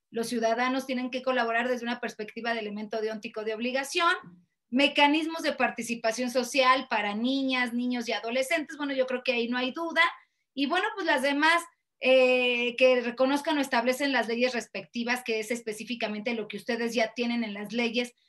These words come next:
se pudiera decir especiales en este sentido. Entonces, no sé si por ahí, Fer, tengas alguna duda en, en esta, en esta situación.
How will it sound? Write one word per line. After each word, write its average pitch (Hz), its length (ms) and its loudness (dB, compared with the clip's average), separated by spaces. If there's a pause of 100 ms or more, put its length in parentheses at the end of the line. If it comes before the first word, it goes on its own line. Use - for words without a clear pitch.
(120)
se - 140 -2
pudiera 254 400 4
decir 247 240 0
especiales 240 760 -2
en 202 120 -6
este 202 180 -10
sentido. 175 500 -14 (600)
Entonces, 226 220 0
no 302 180 0
sé 330 180 0
si 339 120 -2
por 294 200 -2
ahí, 285 460 2 (220)
Fer, 285 320 0
tengas 285 320 0
alguna 269 420 0
duda 277 580 -2 (360)
en, 220 220 -4
en 214 220 -6
esta, 233 560 0
en 220 100 -6
esta 233 200 -6
situación. 247 600 -4